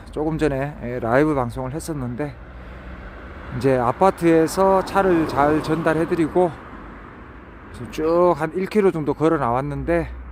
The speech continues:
여기 앞에 요렇게, 에, 소양강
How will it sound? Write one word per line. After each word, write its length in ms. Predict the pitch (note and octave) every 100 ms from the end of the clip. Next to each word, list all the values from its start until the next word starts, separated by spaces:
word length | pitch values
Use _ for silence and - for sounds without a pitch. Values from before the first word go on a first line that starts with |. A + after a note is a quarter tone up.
| - - - - - -
여기 320 | B2+ C3+ C3+
앞에 600 | C#3 C3+ - C#3+ C3+ D#3+ C#3+
요렇게, 360 | C3 B2 - B2+ C3+ E3 -
에, 800 | A#2+ A2+ A2 G#2+ G2 F2+ D#2+ -
소양강 880 | - D#3 D#3 E3 E3+ D#3+ C#3+ E3